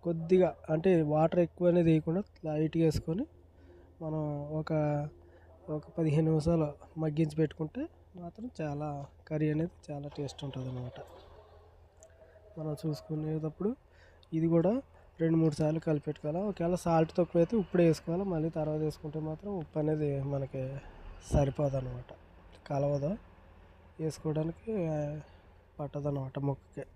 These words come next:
ప్రతి పీస్కి మసాలా పట్టించి వేపుకోవడం వల్ల మనకి చాలా టేస్ట్ అనేది ఎక్కువ పెరుగుతుంది అన్నమాట.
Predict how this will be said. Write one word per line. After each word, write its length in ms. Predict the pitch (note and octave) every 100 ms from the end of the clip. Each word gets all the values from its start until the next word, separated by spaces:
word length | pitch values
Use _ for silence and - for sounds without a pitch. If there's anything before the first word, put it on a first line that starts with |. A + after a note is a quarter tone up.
| - - - _ _ _ _ _ _ _ - _ - _ _ _ _ -
ప్రతి 280 | F3 D#3+ G3
పీస్కి 540 | F#3 F#3 E3+ G#3 C4 -
మసాలా 380 | D#3+ D3 E3 F3
పట్టించి 580 | - D3+ - D#3+ - C4+ - _ _ - _
వేపుకోవడం 400 | E3 D#3+ - D#3+
వల్ల 180 | D#3+ E3
మనకి 380 | G#3 F3+ D3+ -
చాలా 420 | D3 D3 D3 C#3 - - - - _ _ _
టేస్ట్ 260 | - D#3+ -
అనేది 420 | E3 E3 F#3 C4
ఎక్కువ 300 | D#3+ - D#3
పెరుగుతుంది 520 | C#3 D3+ C#3+ C#3 C3+ C3
అన్నమాట. 320 | C3 B2